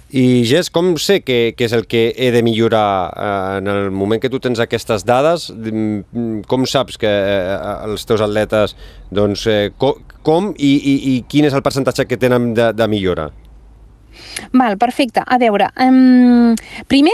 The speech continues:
Speaker 2: el que hem, el que hem dit és intentar millorar aquest consum màxim d'oxigen, vale? Per tant, això ho hem d'anar entrenant i ho hem d'anar controlant. Com ho controlo jo? Doncs podem fer control de test o podrem fer controls amb els mateixos rellotges, vale?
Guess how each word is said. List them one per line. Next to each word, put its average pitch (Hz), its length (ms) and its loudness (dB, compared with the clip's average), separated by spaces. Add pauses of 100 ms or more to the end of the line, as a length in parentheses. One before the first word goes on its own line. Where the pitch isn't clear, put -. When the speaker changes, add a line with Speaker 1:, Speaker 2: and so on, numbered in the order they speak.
(160)
Speaker 2:
el 254 140 2
que 269 120 0
hem, 254 140 2
el 226 180 0
que 247 100 0
hem 254 100 4
dit 320 160 2
és 285 120 2
intentar 240 320 2
millorar 247 300 4
aquest 254 220 -2
consum 226 320 2
màxim 202 340 0
d'oxigen, 170 460 -2
vale? 180 240 -4
Per 196 120 0
tant, 190 160 -2
això 185 200 -4
ho 190 40 2
hem 190 120 0
d'anar 190 200 0
entrenant 277 360 2
i 311 80 6
ho 240 100 4
hem 226 100 2
d'anar 214 240 -2
controlant. 190 560 -2
Com 269 200 2
ho 269 80 0
controlo 247 440 2
jo? 240 220 2
Doncs 202 300 -2
podem 208 240 0
fer 208 160 0
control 202 360 0
de 208 120 2
test 403 380 0
o 220 100 0
podrem 208 320 0
fer 226 160 -2
controls 233 400 2
amb 247 80 4
els 202 120 -2
mateixos 190 320 -2
rellotges, 170 520 -4
vale? 285 160 2